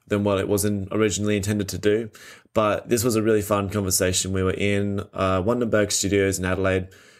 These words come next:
It was on, uh, West Everton Road, which is where I used to basically live. I live five minutes away. And we got into a situation where, um, yeah, Amelia would go in and record some of her songs with her engineer, Matt Zeppetto, who also does, uh, does bass,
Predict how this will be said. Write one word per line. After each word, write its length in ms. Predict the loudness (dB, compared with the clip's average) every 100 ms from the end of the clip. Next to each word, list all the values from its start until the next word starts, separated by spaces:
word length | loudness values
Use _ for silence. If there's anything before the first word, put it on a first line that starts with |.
| _
It 100 | -4
was 400 | -2 0 -2 -6 -12 -2
on, 300 | 0 2 0
uh, 240 | 0 0
West 240 | 0 0 0
Everton 280 | 0 0
Road, 360 | 2 2 2 0
which 160 | -4 -4
is 140 | -2
where 380 | 0 2 2 2
I 120 | 0
used 320 | 0 -2 0
to 280 | 2 2 2
basically 400 | 0 -2 -2 0
live. 220 | 0 0
I 40 | -2
live 160 | -4
five 240 | -2 -2 -2
minutes 240 | -4 -2
away. 320 | -2 -2 -4 -14 _ _ -20 _
And 120 | -2
we 100 | 0
got 160 | 2 0
into 300 | 0 0 0
a 60 | 0
situation 680 | -2 -2 0 0 0 -2
where, 400 | -2 0 -2 -4 -10 -20 -20 -20 _
um, 420 | 0 2 2 0 -2
yeah, 400 | 0 0 2 2
Amelia 340 | 2 2 2
would 140 | 2 2
go 160 | 2
in 100 | 2
and 260 | 0 -2 -2
record 300 | -2 0 0
some 140 | 0
of 60 | 0
her 100 | 2
songs 400 | 2 0 -2 -2
with 160 | -2 0
her 140 | 0
engineer, 320 | 0 0 0
Matt 160 | 0 -2
Zeppetto, 440 | -2 0 0 0
who 140 | 2 2
also 320 | 2 0 -2
does, 320 | -2 -2 -2
uh, 140 | -2 0
does 180 | 0
bass, 520 | 0 0 0 -2 -2